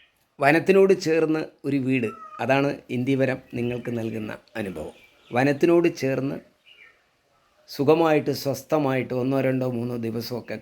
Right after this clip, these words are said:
കുടുംബത്തോടൊത്ത് സുഹൃത്തുക്കളോടൊത്ത് അല്ലെങ്കിൽ ഒറ്റയ്ക്ക് ഒക്കെ ചിലവഴിക്കാൻ ആഗ്രഹിക്കുന്നവർക്കുള്ള ഒരു മനോഹരമായ റിസോർട്ടാണ്.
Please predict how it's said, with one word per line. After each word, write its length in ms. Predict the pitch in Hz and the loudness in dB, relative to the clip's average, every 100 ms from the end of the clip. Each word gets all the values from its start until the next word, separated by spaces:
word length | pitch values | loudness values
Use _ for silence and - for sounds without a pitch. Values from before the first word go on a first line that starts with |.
| - | -2
കുടുംബത്തോടൊത്ത് 720 | 123 135 135 131 117 - 110 - | 0 0 0 0 -2 -4 -8 -8
സുഹൃത്തുക്കളോടൊത്ത് 840 | 113 127 131 117 117 110 107 107 - _ - | -6 -6 -6 -4 -4 -4 -6 -12 -16 _ -10
അല്ലെങ്കിൽ 300 | 113 117 127 120 | -6 -4 -2 -2
ഒറ്റയ്ക്ക് 400 | 120 151 143 113 - 113 | -2 -2 -2 -6 -8 -8
ഒക്കെ 160 | 131 117 - | -6 -6 -2
ചിലവഴിക്കാൻ 640 | 123 131 127 120 - 107 - - | 0 2 0 -2 -6 -8 -10 -8
ആഗ്രഹിക്കുന്നവർക്കുള്ള 880 | 120 120 123 117 117 101 101 - 101 95 - 104 | -6 -2 -2 -2 -4 -6 -8 -10 -10 -10 -12 -12
ഒരു 120 | 95 - _ _ _ _ _ _ _ _ | -12 -16 _ _ _ _ _ _ _ _
മനോഹരമായ 800 | 120 139 151 123 143 135 123 113 104 - - | 0 4 4 2 0 0 -2 -4 -8 -10 -12
റിസോർട്ടാണ്. 580 | 113 139 127 107 98 | -10 -6 -6 -8 -12